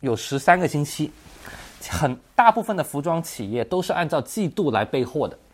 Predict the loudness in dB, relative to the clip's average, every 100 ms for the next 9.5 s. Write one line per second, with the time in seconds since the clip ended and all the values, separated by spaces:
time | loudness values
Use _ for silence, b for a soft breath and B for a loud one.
0 | b b 0 2 2 0 -2 -2 -2 -2
1 | -2 -2 0 0 0 -2 -2 -4 -2 -2
2 | -2 -2 -6 -16 -18 B B -2 4 4
3 | 4 0 -2 -10 _ _ -2 0 2 4
4 | 4 4 2 -8 _ -2 -2 2 2 2
5 | 0 0 -4 -4 -4 -6 -6 -4 -2 2
6 | 2 2 -2 -4 -2 -2 -2 -2 -2 0
7 | 0 -2 -6 -6 -2 -2 0 -2 -2 -2
8 | -2 -2 -2 -2 0 0 0 0 -2 -4
9 | -4 -2 0 -2